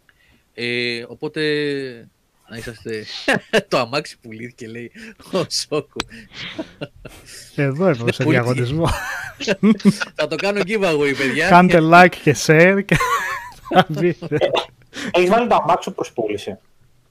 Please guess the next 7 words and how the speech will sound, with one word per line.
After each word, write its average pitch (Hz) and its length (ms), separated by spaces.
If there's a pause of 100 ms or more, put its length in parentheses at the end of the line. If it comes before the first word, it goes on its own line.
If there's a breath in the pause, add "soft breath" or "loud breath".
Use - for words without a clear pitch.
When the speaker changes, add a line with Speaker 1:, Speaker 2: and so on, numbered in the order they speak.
(1000 soft breath)
Speaker 1:
Ε, 110 400 (360)
την 117 100
προηγούμενη 117 380
εβδομάδα 110 400
έφυγε, 131 300
ευτυχώς, - 600
γιατί 101 560